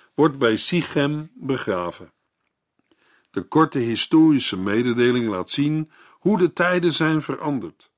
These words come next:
Eerst had Israël alleen een begraafplaats.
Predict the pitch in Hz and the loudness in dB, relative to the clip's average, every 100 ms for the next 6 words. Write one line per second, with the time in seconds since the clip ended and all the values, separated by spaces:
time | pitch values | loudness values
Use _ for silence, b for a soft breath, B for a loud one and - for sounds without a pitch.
0 | _ b b b b b b b - 196 | _ b b b b b b b -2 2
1 | 143 156 - - 135 135 - 190 139 107 | 4 2 -4 -4 -4 -2 0 2 4 2
2 | 98 131 - 131 139 160 170 170 170 170 | 2 -2 -2 2 4 4 2 0 2 4
3 | 160 - 110 90 - - - | 4 2 -6 -6 -6 -14 -18